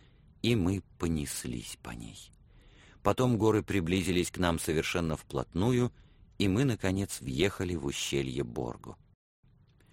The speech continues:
Все пассажиры один за другим принялись наделять меня подарками. Они давали их с такой настойчивостью,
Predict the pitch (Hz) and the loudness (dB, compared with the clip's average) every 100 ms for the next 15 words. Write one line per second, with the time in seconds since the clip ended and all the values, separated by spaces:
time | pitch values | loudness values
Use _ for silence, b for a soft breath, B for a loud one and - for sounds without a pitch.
0 | b b b b b - - 107 95 - | b b b b b -2 4 4 4 2
1 | 87 85 113 98 80 80 92 80 82 90 | 4 4 4 4 4 4 2 2 2 0
2 | 85 104 82 90 87 87 95 87 85 82 | 2 0 2 2 2 2 0 0 0 2
3 | 87 87 - 82 82 - 82 76 65 - | 2 2 -2 -2 -2 -2 -2 0 -2 -6
4 | 57 53 - _ b b b b b 101 | -12 -12 -18 _ b b b b b 2
5 | 110 117 110 107 120 110 101 - 101 95 | 4 4 4 6 4 4 0 0 2 2
6 | 107 98 85 - - 113 113 - 87 80 | 2 2 0 -2 -2 0 0 0 0 0
7 | - 78 69 | 0 -2 -2